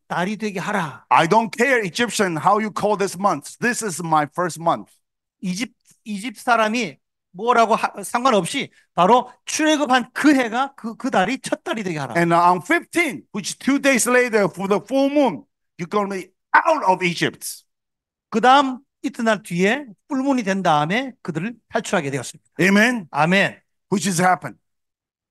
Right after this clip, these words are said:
Speaker 2: Really happened.
Speaker 1: 그래서 실제로 일어났습니다.
Speaker 2: So that's why we have Passover.
Speaker 1: 우리 지난번, 어, 어, 유월절 때
Speaker 2: But you remember Passover is not a new idea for Moses.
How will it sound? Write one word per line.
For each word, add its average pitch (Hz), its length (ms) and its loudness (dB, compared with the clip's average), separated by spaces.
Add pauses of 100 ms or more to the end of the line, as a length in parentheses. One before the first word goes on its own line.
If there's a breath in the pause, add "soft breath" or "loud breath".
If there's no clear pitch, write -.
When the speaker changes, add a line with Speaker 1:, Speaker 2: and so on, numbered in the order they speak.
(520)
Speaker 2:
Really 294 340 2
happened. 139 480 -4
Speaker 1:
그래서 143 240 -14
실제로 294 400 -4
일어났습니다. 127 580 -6 (160)
Speaker 2:
So 196 140 2
that's 233 240 4
why 254 100 6
we 240 140 0
have 214 140 0
Passover. 226 600 0 (800)
Speaker 1:
우리 185 160 -6
지난번, 220 560 2 (120)
어, 165 420 0
어, 160 200 -6
유월절 180 440 0
때 170 240 -8 (340)
Speaker 2:
But 247 160 2
you 262 160 4
remember 247 320 4
Passover 247 580 0
is 220 320 -2
not 240 240 0
a 226 80 0
new 247 240 0
idea 226 340 -2
for 220 220 0
Moses. 214 580 -6